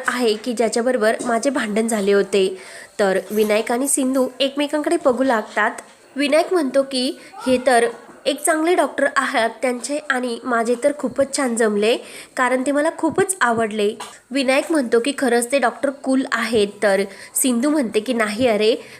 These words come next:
बाळा, ते डॉक्टर कूल नाही तर फूल आहेत." विनू म्हणतो की, "डॉक्टर काकू, तुम्ही मुद्दाम हे सर्व म्हणतात,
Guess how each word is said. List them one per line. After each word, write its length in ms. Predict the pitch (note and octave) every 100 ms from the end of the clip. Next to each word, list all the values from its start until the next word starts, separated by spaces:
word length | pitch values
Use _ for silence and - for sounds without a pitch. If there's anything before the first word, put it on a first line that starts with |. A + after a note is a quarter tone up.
| -
बाळा, 380 | A3 G#3+ A3 A#3 -
ते 100 | B3+
डॉक्टर 380 | A#3+ A3+ - C#4 -
कूल 200 | C4+ C4
नाही 340 | C#4+ C#4+ - B3+
तर 180 | B3+ B3+ C#4 - - -
फूल 260 | - D4+ E4+ F4
आहेत." 400 | A3+ A3 G3 G3 - _ _ -
विनू 200 | D4 F4
म्हणतो 300 | G4 C#4 C4
की, 220 | C4+ B3+ C4+ D4+ - -
"डॉक्टर 280 | A#3+ B3 D#4+
काकू, 380 | D#4 A3+ A3
तुम्ही 260 | D4+ E4 F#4
मुद्दाम 380 | F4+ A#3+ G#3 D4
हे 100 | D#4
सर्व 280 | - A#3+ B3
म्हणतात, 380 | B3+ A3 G#3+